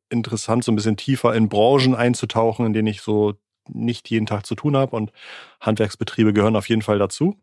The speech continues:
Ich wünsche dir und euch viel Erfolg beim Wachstum, bei der Internationalisierung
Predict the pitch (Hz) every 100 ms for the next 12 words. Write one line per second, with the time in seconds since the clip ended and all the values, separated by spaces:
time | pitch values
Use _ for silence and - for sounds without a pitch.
0 | _ _ _ _ 113 127 - 143 131 120
1 | 110 120 117 - 131 170 117 104 127 -
2 | 165 175 107 117 117 113 107 104 104 147
3 | 214